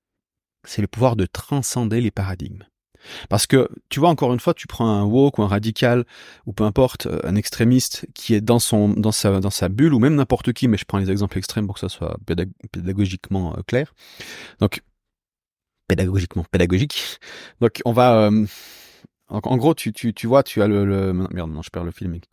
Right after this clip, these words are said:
avec mes conneries. Donc, il est dans son, il est dans son idéologie et il s'identifie à son, à son idéologie. Tu vois, je suis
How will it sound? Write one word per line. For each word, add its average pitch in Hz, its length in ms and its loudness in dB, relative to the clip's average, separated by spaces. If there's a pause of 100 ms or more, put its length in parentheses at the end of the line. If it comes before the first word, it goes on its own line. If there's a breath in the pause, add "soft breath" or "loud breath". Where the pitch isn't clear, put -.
avec - 160 -10
mes 85 80 -8
conneries. 120 280 0 (520 loud breath)
Donc, - 240 0 (300)
il 147 160 4
est 147 40 6
dans 165 160 6
son, 151 280 0
il 131 60 4
est 127 60 4
dans 160 120 2
son 156 160 -2
idéologie 120 460 2
et 151 80 0
il 127 120 -2
s'identifie 160 720 -2
à 156 60 4
son, 131 360 -2
à 107 60 -2
son 120 220 -2
idéologie. 95 600 0
Tu - 120 -4
vois, 87 160 0
je 92 120 4
suis 120 340 0